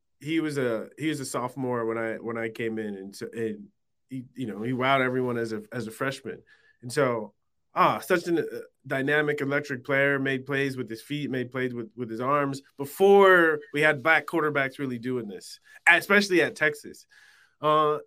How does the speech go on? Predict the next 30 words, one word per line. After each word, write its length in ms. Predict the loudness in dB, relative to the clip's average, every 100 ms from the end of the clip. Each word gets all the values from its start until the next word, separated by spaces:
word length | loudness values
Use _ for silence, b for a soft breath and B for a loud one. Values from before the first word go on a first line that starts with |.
| -14 -10
and 240 | -2 0 -2 -8
it 100 | -2
made 260 | 4 4 4
my 220 | 0 0
success 640 | -2 -10 -8 -6 -6 -8
so 240 | -8 -6 -6
much 240 | -6 -8
easier. 400 | -14 -14 -18 -20 _ _
And 120 | -2
I, 140 | 0 0 -4
you 80 | -4
know, 120 | -2
people 280 | -4 -2 0
ask, 220 | 0 -2
"Who's 160 | -6
the 80 | -4
best 260 | -2 -4 -2
quarterback 460 | -4 -2 -2 -4
you 80 | -6
ever 160 | -8 -8
played 280 | -8 -8 -8
with?" 140 | -14 -16 _
The, 200 | -8 -8 -10 _ _
the 140 | -14 -12
truth 300 | -6 -6 -2
is 120 | -4
James 300 | 2 2 2
Brown. 380 | -2 -4 -4 -8
You 100 | -8
know, 160 | -6 -6